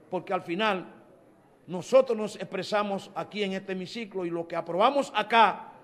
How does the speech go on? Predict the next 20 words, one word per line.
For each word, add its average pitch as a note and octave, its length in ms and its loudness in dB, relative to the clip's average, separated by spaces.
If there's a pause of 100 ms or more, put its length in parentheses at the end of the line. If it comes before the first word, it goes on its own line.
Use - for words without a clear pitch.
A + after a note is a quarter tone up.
se - 220 -6
convierte G#3+ 520 0
en A#3+ 120 -2
normativa. A#3 760 -2 (460)
Por F#3 160 2
eso A#3+ 320 0
cada C#4 240 4
norma-, B3 460 -2
cada B3+ 180 -2
iniciativa A#3 560 -4
que A3 60 -2
aprobemos G3+ 640 -2
acá B3 420 0 (600)
tiene C4+ 260 -2
que C4 100 0
resistir B3 800 -2 (2000)
todos E4 300 12
los D4 240 8
análisis B3 580 2 (160)
técnicos, D#4 600 4